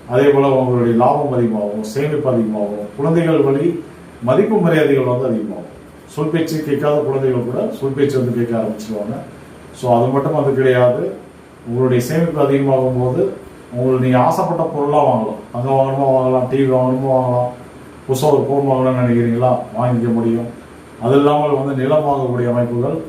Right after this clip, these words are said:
மேலும் வந்து கட்டிடங்கள் கட்டக்கூடிய அமைப்புகள், இப்படி வந்து பல நல்ல தகவல்கள் வந்து விஷய-,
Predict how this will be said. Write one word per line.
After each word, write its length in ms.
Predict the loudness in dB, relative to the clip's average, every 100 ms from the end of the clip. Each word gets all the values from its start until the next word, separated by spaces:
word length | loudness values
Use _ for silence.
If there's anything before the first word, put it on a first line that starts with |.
| -16 -20 -20 -18 -4
மேலும் 320 | 0 0 0 0
வந்து 140 | 0 0
கட்டிடங்கள் 460 | -2 0 0 0 -2
கட்டக்கூடிய 360 | -2 -2 0 0
அமைப்புகள், 420 | -2 -2 -4 -4 -4
இப்படி 180 | 2 4
வந்து 160 | 4 0 0
பல 100 | 0 0
நல்ல 140 | -2 -2
தகவல்கள் 460 | -2 -2 0 -2 -2
வந்து 180 | -4 -6 -8 -14 -20 -20 -20 -12
விஷய-, 320 | -6 -2 0